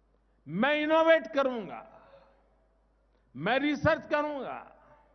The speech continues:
मैं professional world में रहूं या फिर किसी भी place में, मैं भारत को विकसित बनाकर ही रहूंगा।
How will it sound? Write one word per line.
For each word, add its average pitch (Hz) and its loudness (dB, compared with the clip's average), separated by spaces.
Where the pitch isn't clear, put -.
मैं 143 -4
professional 220 0
world 233 4
में 240 2
रहूं 226 0
या 226 2
फिर 311 0
किसी 339 0
भी 349 2
place 294 2
में, 180 -10
मैं 139 -8
भारत 180 0
को 165 -2
विकसित 143 -4
बनाकर 156 -2
ही 196 -4
रहूंगा। 123 -10